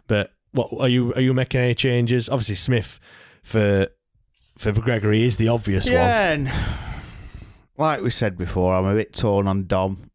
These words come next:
Speaker 2: It wouldn't, it wouldn't surprise me either way. Um, after, like I say, initially after the game and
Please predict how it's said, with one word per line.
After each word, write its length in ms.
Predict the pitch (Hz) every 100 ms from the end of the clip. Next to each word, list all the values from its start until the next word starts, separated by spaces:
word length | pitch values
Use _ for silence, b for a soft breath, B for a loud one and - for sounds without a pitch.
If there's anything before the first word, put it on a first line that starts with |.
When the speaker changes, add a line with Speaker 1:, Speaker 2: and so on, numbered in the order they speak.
| -
Speaker 2:
It 140 | 110
wouldn't, 280 | 104 113 98 _
it 120 | 123 113
wouldn't 200 | 123 104
surprise 340 | - 110 101
me 120 | 101
either 140 | 90 87
way. 240 | 85 85 - _ _ _ _ _ _ _
Um, 800 | 110 95 87 85 87 82 78 82 _ _ -
after, 280 | 127 123 -
like 140 | 123
I 20 | -
say, 200 | 113 104
initially 360 | 135 143 135
after 220 | 123 117
the 80 | 107
game 320 | 107 107 104 101
and 180 | 98